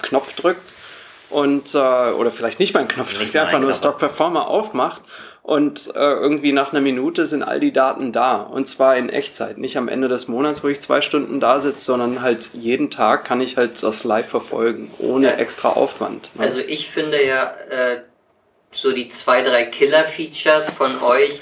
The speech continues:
Speaker 3: die ich auch früher mit Excel einfach nicht rauskriegen konnte, sind die Fragen, welche meiner Bilder haben sich in welchem Zeitraum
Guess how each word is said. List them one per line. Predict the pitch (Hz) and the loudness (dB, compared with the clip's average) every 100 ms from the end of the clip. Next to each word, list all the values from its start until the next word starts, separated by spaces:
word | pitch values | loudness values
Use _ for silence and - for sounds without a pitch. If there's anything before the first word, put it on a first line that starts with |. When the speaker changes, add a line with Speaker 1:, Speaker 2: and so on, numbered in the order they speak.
| - | -8
Speaker 3:
die | 123 | -8
ich | 117 | -2
auch | 123 123 | -2 -2
früher | - 165 165 156 131 | -4 -2 2 2 0
mit | 123 | -4
Excel | 131 135 - 127 | -4 -4 -4 -2
einfach | 117 - 120 123 | -2 0 -2 -2
nicht | 143 - - 120 | -6 -8 -8 -2
rauskriegen | 117 - - 135 135 | -2 -2 -8 -8 -4
konnte, | 135 131 139 131 - - - - | -4 0 -2 -2 -12 -20 -20 -18
sind | - 135 131 | -2 0 0
die | 131 | -6
Fragen, | 123 131 120 123 123 123 - - _ - | -6 2 4 4 0 -12 -18 -20 _ -4
welche | 123 135 143 | 0 0 0
meiner | 143 131 127 123 | -2 0 -2 -2
Bilder | 127 139 143 135 | 2 2 4 2
haben | 127 131 | -2 -4
sich | 123 139 | -8 -8
in | 117 | -2
welchem | 117 117 131 | -2 -2 -8
Zeitraum | - - 117 - 123 120 | -8 -2 -2 0 2 2